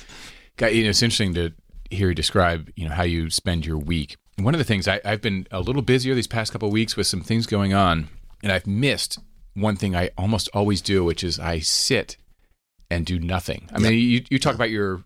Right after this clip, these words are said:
Speaker 1: your read, you're reading, you gotta read for your show, and you gotta write and everything, make your calls. But I, I sometimes will just sit and think, and, and it's not as, like, it's not like I'm staring at a blank wall. Usually I have a pad of paper to just write down what comes to mind, or I,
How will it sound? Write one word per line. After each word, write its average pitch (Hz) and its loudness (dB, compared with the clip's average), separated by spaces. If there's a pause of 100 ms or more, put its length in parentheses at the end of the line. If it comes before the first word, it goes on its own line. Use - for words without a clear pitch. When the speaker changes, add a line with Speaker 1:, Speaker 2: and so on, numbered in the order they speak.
(120)
Speaker 1:
your 98 -2
read, 131 0
you're 107 -2
reading, 120 -2
you 98 -2
gotta 90 -2
read 113 0
for - -8
your 104 -2
show, 107 2
and 95 -2
you 78 -4
gotta 76 -6
write 110 0
and 104 -6
everything, 107 -4 (1040)
make - -4
your 98 0
calls. 110 2
But 101 0
I, 110 2
I 135 2
sometimes 143 0
will 104 -6
just 98 -2
sit 120 0
and 82 -6
think, - -4
and, 95 -2
and 104 0
it's - -2
not 165 2
as, 120 0
like, 95 0 (300)
it's 110 -4
not 147 2
like 123 0
I'm 95 -2
staring 107 0
at 92 0
a 90 -2
blank 87 -2
wall. 85 2
Usually 80 -2
I 80 0
have 80 0
a 80 0
pad 85 -2
of 80 -6
paper 82 -4
to 76 -4
just 71 -10
write 87 0
down 85 0
what 80 -6
comes 80 -4
to 82 -6
mind, 80 0
or 73 2
I, 73 0